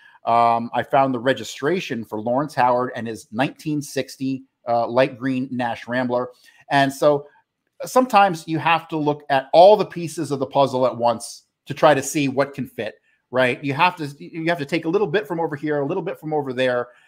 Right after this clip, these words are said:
and kind of realize that when you look at the descriptions of the people who gave statements in regards to their seeing, uh, gunmen on the sixth floor of the depository,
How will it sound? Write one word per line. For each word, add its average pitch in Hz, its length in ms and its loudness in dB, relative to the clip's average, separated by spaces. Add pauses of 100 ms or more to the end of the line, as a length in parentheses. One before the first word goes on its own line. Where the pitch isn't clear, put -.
(120)
and 143 160 -2
kind 190 180 2
of 123 140 -2
realize 123 480 2 (400)
that 127 280 2 (320)
when 156 160 0
you 156 100 4
look 226 120 0
at 226 80 -2
the 180 60 0
descriptions 233 720 -2 (100)
of 156 160 4
the 127 80 -2
people 202 680 -2 (180)
who 143 180 0
gave 180 240 4
statements 160 580 -2
in 143 140 -2
regards 143 380 2
to 139 80 -4
their 123 320 -2 (160)
seeing, 170 460 -4
uh, 131 380 4
gunmen 135 480 2
on 135 120 4
the 123 80 -2
sixth - 380 -8
floor 143 220 2
of 123 40 -2
the 120 60 -2
depository, 127 840 -2